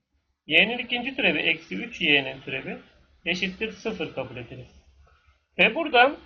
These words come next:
karakteristik denkleme geçeriz. Y'nin ikinci türevinin yerine R kare, y'nin türevinin yerine R koyarız. Eşittir sıfır. Buradan bunu çarpanlarına ayırdığımızda, R parantezine aldığımızda R eksi üç eşittir sıfır olur.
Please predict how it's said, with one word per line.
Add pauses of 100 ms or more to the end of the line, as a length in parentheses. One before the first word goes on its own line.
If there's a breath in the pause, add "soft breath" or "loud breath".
(480)
karakteristik
denkleme
geçeriz.
Y'nin
ikinci
türevinin
yerine (400)
R
kare, (1040)
y'nin
türevinin
yerine (340)
R
koyarız. (500)
Eşittir
sıfır. (1000)
Buradan
bunu
çarpanlarına
ayırdığımızda,
R
parantezine
aldığımızda
R
eksi
üç
eşittir
sıfır
olur.